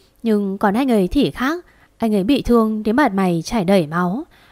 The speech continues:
cả người nằm liệt đến không khóc dậy nổi. Sức khỏe anh ấy vốn yếu,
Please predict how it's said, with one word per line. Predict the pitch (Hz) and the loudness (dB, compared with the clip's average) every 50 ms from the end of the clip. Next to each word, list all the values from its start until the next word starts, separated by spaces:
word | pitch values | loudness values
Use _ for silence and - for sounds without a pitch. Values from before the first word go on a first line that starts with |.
| _ - | _ -4
cả | - 214 | -2 -2
người | 208 214 220 202 185 | 0 2 2 2 2
nằm | 180 196 190 170 | 2 0 -2 -2
liệt | 165 190 208 180 151 - _ - | 0 2 2 2 0 -2 _ -6
đến | - 208 190 | -4 -2 -2
không | - 262 240 208 | 0 0 0 0
khóc | 254 339 359 | 0 -2 -2
dậy | - - 247 180 - | 0 2 0 2 2
nổi. | 190 214 208 185 160 143 - _ _ _ _ _ _ _ _ _ | 2 2 2 2 2 -2 -6 _ _ _ _ _ _ _ _ _
Sức | - - - 277 - | -10 -4 -4 -2 0
khỏe | 269 247 226 175 | 0 0 0 0
anh | 160 - 220 226 | 0 0 0 0
ấy | 214 202 196 - | 2 2 2 2
vốn | 226 220 208 | 2 2 2
yếu, | - 220 208 202 196 226 311 | 2 2 2 2 2 -2 -4